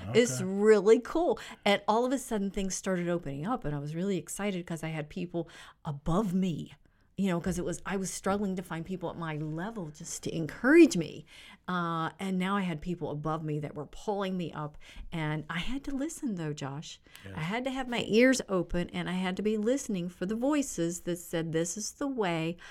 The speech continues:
Speaker 1: walk in it." You know, "Stop your idolatry, your whining, your carrying on, your self-pity, and get up and let's move forward." So if you're not listening, you're not gonna hear your teachers. So I want you to be really careful.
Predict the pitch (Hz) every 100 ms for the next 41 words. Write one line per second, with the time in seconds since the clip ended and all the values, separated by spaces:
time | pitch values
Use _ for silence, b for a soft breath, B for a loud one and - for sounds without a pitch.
0 | B B 156 180 220 254 185 156 151 151
1 | B B 156 151 151 - - 160 233 226
2 | 240 240 202 196 208 202 151 147 160 208
3 | 220 220 214 190 - 175 185 190 180 185
4 | 190 190 202 175 202 - 180 180 180 B
5 | 226 - 180 165 156 - 180 196 240 202
6 | - 180 165 147 - 165 147 - 208 165
7 | 135 B B - 185 196 185 202 240 262
8 | 220 311 - 196 165 170 180 185 208 196
9 | 190 240 269 165 160 165 165 254 269 -
10 | - - - - 175 175 - 170 185 165
11 | 165 170 214 233 247 247 - -